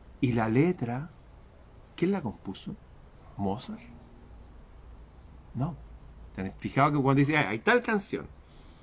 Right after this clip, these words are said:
escrita por tal persona y musicalizada por tal persona"? Es como lo que hago yo con mi amiga judía. Ella pone su voz y le agrega unas cosas a la letra y yo pongo la música. Entonces, música Ramón Freire,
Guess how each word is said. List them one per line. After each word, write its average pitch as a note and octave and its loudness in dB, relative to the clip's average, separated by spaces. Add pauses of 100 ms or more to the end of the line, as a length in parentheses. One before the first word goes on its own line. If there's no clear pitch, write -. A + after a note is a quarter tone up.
(640)
escrita F3+ 2
por D3+ 2
tal F#3+ 2
persona G#3 0
y B2+ 2
musicalizada B2 0
por D3+ -2
tal D3+ -6
persona"? - -10 (180)
Es E3+ 2
como G3+ 6
lo G3 6
que G#3 6
hago G#3 8
yo G#3+ 6
con G#3 6
mi G3 4
amiga F#3+ 4
judía. A#2+ -4 (920)
Ella A2+ -2
pone A#2 -2
su C3+ 2
voz A3 4 (1040)
y A2+ -4
le A2+ -2
agrega B2+ 4
unas B2 0
cosas C#3+ -4
a E3 0
la - 4
letra A3 -2 (100)
y A#2+ -2
yo C#3 4
pongo B2 2
la G2+ -4
música. G2+ -10
Entonces, C#3 -2
música G3 2
Ramón B2 2
Freire, A#3 -6